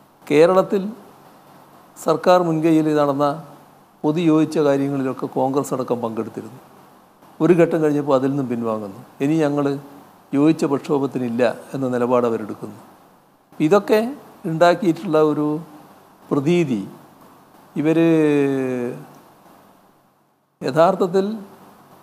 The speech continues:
മതനിരപേക്ഷതയുടെ ഭാഗത്തല്ല നിൽക്കുന്നത്, സംഘപരിവാർ മനസ്സിനോടൊപ്പമാണ് എന്നതാണ് ബി ജെ പി ഗവൺമെൻറ്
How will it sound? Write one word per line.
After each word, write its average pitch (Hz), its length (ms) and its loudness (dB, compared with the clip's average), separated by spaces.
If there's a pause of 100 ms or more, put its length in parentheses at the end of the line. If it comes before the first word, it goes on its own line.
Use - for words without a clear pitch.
മതനിരപേക്ഷതയുടെ 165 800 2 (100)
ഭാഗത്തല്ല 131 500 0
നിൽക്കുന്നത്, 110 520 -8 (720)
സംഘപരിവാർ 165 680 2
മനസ്സിനോടൊപ്പമാണ് 131 1000 -4
എന്നതാണ് 107 380 -16
ബി 127 160 -2
ജെ 165 100 4 (100)
പി 175 160 -4
ഗവൺമെൻറ് 135 420 -4